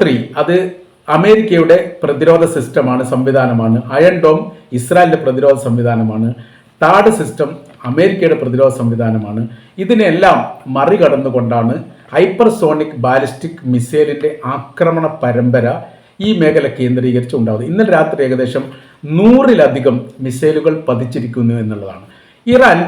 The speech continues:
ഇതിന് മുൻപ് തന്നെ, രണ്ട് ദിവസം മുമ്പ് തന്നെ, ഉം, ഏ, ഈ ആക്രമണ സംഭവം ഫസ്റ്റ്, ഏ, തുടക്കിയ, തുടങ്ങിയ സമയത്ത് തന്നെ റിപ്പോർട്ട്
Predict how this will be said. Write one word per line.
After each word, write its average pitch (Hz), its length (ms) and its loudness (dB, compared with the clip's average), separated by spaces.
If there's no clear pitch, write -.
ഇതിന് 214 240 4
മുൻപ് 190 300 2
തന്നെ, 127 300 2
രണ്ട് 190 200 0
ദിവസം 185 280 0
മുമ്പ് 156 260 0
തന്നെ, 143 180 2
ഉം, 147 80 -8
ഏ, - 20 0
ഈ - 20 -2
ആക്രമണ 190 380 0
സംഭവം 165 260 0
ഫസ്റ്റ്, 156 280 -4
ഏ, - 20 -2
തുടക്കിയ, 139 420 0
തുടങ്ങിയ 170 380 0
സമയത്ത് 160 280 0
തന്നെ 143 240 0
റിപ്പോർട്ട് 156 280 -2